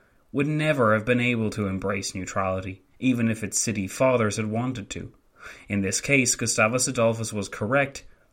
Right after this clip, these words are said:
There was absolutely no third way for Magdeburg. With its allies too far away to help, the Habsburgs stormed the city and wreaked a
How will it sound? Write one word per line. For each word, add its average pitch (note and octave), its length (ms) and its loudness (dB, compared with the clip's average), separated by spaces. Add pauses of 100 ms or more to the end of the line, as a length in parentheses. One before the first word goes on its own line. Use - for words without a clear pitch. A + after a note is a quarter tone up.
(140)
There - 80 -8
was A#2 120 2
absolutely C3+ 600 2
no F#2 380 -4
third F#2+ 460 0
way G2 300 2
for G#2 160 -2
Magdeburg. G2 640 -4 (380)
With G#2+ 160 -4
its G2+ 140 0
allies G#2 560 4
too G#2+ 240 -2
far G2 320 0
away G#2 240 2
to G#2+ 80 -8
help, C#3+ 320 2 (440)
the B2+ 80 -6
Habsburgs B2+ 500 2
stormed A#2+ 360 4
the A#2+ 80 0
city C#3 400 2
and A2 180 0
wreaked A2+ 260 -2
a G2+ 180 2